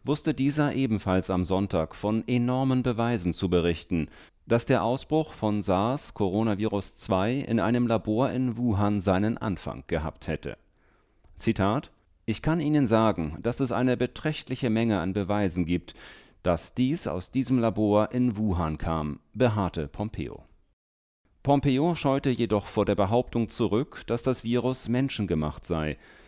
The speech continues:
Vielmehr stimme er überein mit einem Bericht aus dem Büro des Directors of National Intelligence,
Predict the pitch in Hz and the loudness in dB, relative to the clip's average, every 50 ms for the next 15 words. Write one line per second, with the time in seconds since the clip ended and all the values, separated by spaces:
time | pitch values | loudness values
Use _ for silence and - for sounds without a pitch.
0 | - _ _ - - 131 135 127 117 110 104 104 113 123 139 147 - - - 127 | -20 _ _ -6 -2 0 2 4 4 4 4 2 2 2 0 0 -2 -2 -2 0
1 | 127 151 156 151 - - 127 127 104 120 117 123 98 65 85 92 107 123 143 131 | 2 2 0 0 0 0 -2 0 0 2 4 4 4 4 2 0 -2 -2 -2 -2
2 | - - 95 117 117 104 110 107 90 104 127 - - - 69 107 104 - - 110 | -2 -2 0 0 0 2 2 2 2 0 -2 -4 -6 -6 -6 -6 -4 -2 -2 -2
3 | 107 101 104 90 101 110 127 139 - 92 85 - - 95 87 85 92 107 120 - | 0 -2 -2 0 0 0 0 0 -2 -4 -4 -4 -2 0 0 2 2 0 0 -2
4 | - 123 131 127 - - 71 78 - - 92 107 113 - - 101 98 104 117 104 | -2 -2 -2 -2 -2 -4 -6 -6 -4 -2 0 0 0 0 0 0 0 0 0 0
5 | 78 82 - - 110 113 110 101 85 104 107 117 127 - - | -2 -4 0 0 2 2 2 0 0 2 2 2 2 0 -4